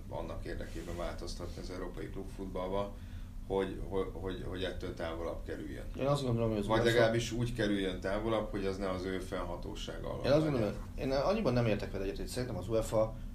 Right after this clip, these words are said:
Speaker 2: hosszú távon úgy gondolkodik, hogy a szuperliga elkerülhetetlen, és akkor inkább megcsináljuk majd mi valahogyan a saját,
Speaker 1: Igen.
Speaker 2: ö,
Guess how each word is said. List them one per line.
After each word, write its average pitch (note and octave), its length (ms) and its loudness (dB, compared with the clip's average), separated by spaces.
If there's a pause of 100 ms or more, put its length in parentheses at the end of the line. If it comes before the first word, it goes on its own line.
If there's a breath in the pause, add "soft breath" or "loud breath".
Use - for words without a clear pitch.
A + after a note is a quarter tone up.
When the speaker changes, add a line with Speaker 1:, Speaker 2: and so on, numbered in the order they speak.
(160 loud breath)
Speaker 2:
hosszú A#2+ 180 2
távon A2+ 240 6
úgy A#2 120 4
gondolkodik, G#2 420 2
hogy - 440 -8
a - 40 -4
szuperliga A2+ 720 4 (1200)
elkerülhetetlen, G2+ 960 2 (180 loud breath)
és - 80 -4
akkor C#3+ 160 2
inkább D#3 320 8
megcsináljuk G#2 460 2
majd A2+ 320 8
mi F#2+ 80 -2
valahogyan F#2 420 0
a F#2 60 -4
saját, F#2 440 -2
Speaker 1:
Igen. F#2+ 120 0
Speaker 2:
ö, F#2+ 40 0